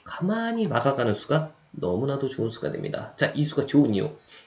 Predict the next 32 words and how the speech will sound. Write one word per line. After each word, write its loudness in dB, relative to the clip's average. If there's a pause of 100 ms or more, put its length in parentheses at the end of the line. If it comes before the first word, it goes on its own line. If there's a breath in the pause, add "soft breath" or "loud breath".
일단 4
백 2
입장에선 0
흑이 -2
여길 0
먹여치기 -2
하면 0
환격이기 -2
때문에 0 (340 loud breath)
이곳으로 -2
단수를 -2
친다든지 -2
해야 0
되는데, 0 (140)
자, -4
이곳으로 0
단수를 -2
쳤다. 0 (200)
이때 2
흑도 2 (220)
여기 0
단수당한 -6 (720)
흑 -18 (420)
두 0
점을 2 (260)
이렇게 -2 (380)
백 -4
한 8
점을 6
때려내면서 2
살려내야 4
돼요. 2